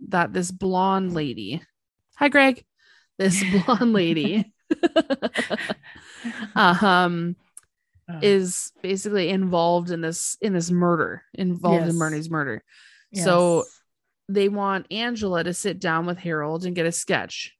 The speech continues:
Speaker 1: made of what this blonde lady looks like, because they're kinda thinking maybe not the social worker.
Speaker 2: This is where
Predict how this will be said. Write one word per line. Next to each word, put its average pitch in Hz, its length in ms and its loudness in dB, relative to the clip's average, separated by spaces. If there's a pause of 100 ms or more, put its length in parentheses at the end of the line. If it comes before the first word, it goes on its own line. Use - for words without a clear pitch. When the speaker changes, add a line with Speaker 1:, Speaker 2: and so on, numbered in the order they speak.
(140)
Speaker 1:
made 175 400 -4 (160)
of 175 160 -2
what 175 160 -2
this 175 140 -6
blonde 165 280 -2
lady 160 180 -2
looks 214 280 -4
like, 226 160 -2
because 185 300 -2
they're 175 280 -2
kinda 262 260 -2
thinking 220 540 -2 (560)
maybe 208 240 6
not 185 160 6
the 170 80 2
social 180 360 4
worker. - 340 -6 (480)
Speaker 2:
This 180 260 0
is 180 140 -2
where 175 540 0